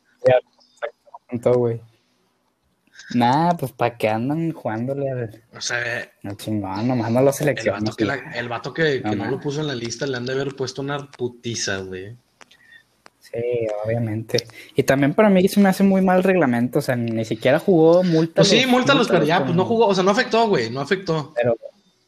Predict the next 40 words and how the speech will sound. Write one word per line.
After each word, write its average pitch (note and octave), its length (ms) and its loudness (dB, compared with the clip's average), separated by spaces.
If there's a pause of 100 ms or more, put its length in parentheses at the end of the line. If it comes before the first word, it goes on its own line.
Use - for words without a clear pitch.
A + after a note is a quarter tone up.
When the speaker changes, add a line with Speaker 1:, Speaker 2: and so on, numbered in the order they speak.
(140)
Speaker 1:
exactamente. C3 880 -6
Speaker 2:
O C#3 80 -12
sea, E3+ 120 -2
es E3+ 80 -2
como A#3+ 180 -2
Speaker 1:
Pero - 140 -2
Speaker 2:
cuando - 240 0
Speaker 1:
bueno, C#3+ 160 -8
Speaker 2:
nosotros D3+ 340 -4
Speaker 1:
sí, G#3 80 0
Speaker 2:
llegábamos F3+ 340 0
Speaker 1:
es D3+ 80 0
Speaker 2:
a A#2+ 40 0
jugar, A#2+ 200 0
Speaker 1:
la A#2+ 60 -2
liga. F3 100 -2 (140)
Speaker 2:
güey, F#3 60 -18 (340)
y B2+ 100 -2
un C#3 100 -4
vato D#3 220 -2
no E3 100 0
traía D#3+ 260 -2
credencial, D#3 640 -4 (220)
pues G#3+ 160 -2
aplicabas A#3 440 2
las C#4 160 2
entregas A#3 420 0
todas B3+ 200 2
al A#3 120 2
mismo B3 280 0
tiempo, B3+ 360 0
güey, F#3+ 220 2
ya, A3 340 0
el F#3+ 120 4
vato, F#3+ 200 0 (160)
no E3+ 360 -4
hay F#3+ 60 0
pedo, G#3+ 400 4
Speaker 1:
Sí, - 60 2
Speaker 2:
güey. B2+ 180 0